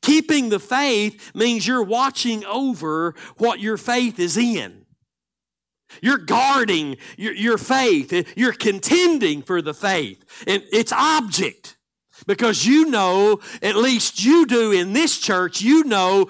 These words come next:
what happened all those years that you were without your faith being in the cross. Now, I'm gonna be sharing some things that you probably have never heard before. And if you can correct me with the Bible,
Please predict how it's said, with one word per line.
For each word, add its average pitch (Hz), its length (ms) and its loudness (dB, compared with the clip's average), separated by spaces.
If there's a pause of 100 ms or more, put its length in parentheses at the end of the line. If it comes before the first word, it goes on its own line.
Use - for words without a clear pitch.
(180)
what 220 220 0
happened 233 440 -2
all 226 240 2
those 208 300 0
years 233 480 0 (200)
that 214 200 0
you 240 220 2
were 214 140 2
without 226 640 0 (220)
your 214 220 -2
faith 220 440 -2
being 226 300 -2
in 208 240 -2
the 185 80 -4
cross. - 760 -8 (1120)
Now, 226 200 2
I'm 330 120 -4
gonna 339 160 -2
be 294 120 -2
sharing 311 460 -2
some 202 200 -4
things 214 400 -4
that 190 180 -6
you 269 100 -2
probably 233 420 -2
have 196 100 -6
never 208 280 -4
heard 269 340 -10
before. - 500 -14 (300)
And 214 140 -2
if 208 120 -4
you 277 140 2
can 220 220 -6
correct 254 440 -2
me 208 120 -2
with 202 180 -2
the 202 80 -8
Bible, 208 560 -2